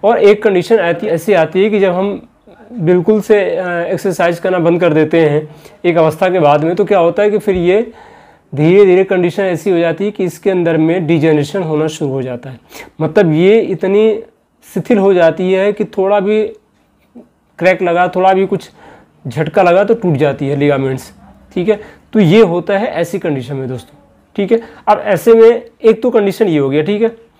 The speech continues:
इसीलिए कहा जाता है कि हमेशा exercise हल्का फुल्का करते रहना चाहिए एज के हिसाब से, ठीक है। मैंने क्या होता है कि बहुत ज़्यादा करना चाहिए, लेकिन हाँ एक एज के हिसाब से थोड़ी बहुत exercise करते रहना चाहिए ताकि जो,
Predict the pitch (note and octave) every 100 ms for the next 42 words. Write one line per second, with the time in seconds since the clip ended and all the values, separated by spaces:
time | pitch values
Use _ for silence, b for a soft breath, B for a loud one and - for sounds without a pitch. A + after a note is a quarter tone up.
0 | b b b b F3+ D3 A3+ A3 F#3 F#3
1 | F3+ G#3 G3 F3 E3+ G3 E3 F#3 D#3+ F3
2 | D3+ D#3 F#3 - E3 A3 G#3 E3+ F#3+ F3
3 | F3 G3+ B3+ A#3 F#3+ A3 G#3+ - E3 D#3
4 | C3 A#2+ - C3 _ _ _ _ _ _
5 | - E3+ F3+ D#3 F3 E3+ F#3 F3+ D3 D#3
6 | E3 E3 E3 D#3+ E3 G#3+ A3+ G#3 F#3 -
7 | G3+ G3+ F#3+ G3 G3 - D#3+ E3 D#3+ -
8 | A#3 A#3 B B B _ - F3+ G3 F#3+
9 | G3 F#3+ - F3 F3 F3+ F3 D#3 F#3+ F3+
10 | F3+ G3 G#3+ G3 G#3+ G#3 A3+ -